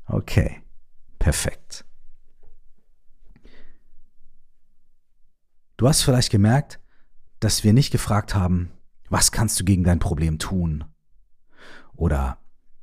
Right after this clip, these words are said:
„Was willst du machen?“ Oder was auch immer. Was alles schöne, gute Fragen sind. Sondern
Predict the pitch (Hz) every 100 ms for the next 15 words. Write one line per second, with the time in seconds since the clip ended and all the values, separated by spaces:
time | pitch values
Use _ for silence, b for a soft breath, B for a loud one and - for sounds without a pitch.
0 | _ - 143 - 101 101 - 92 85 -
1 | 76 71 - 65 57 58 58 - - -
2 | - - - - - 82 110 127 95 82
3 | 62 - _ - - 156 170 - - 147
4 | 151 151 - 113 107 - 85 69 60 -
5 | - - _ - - - B B B 107
6 | 123 123 120 117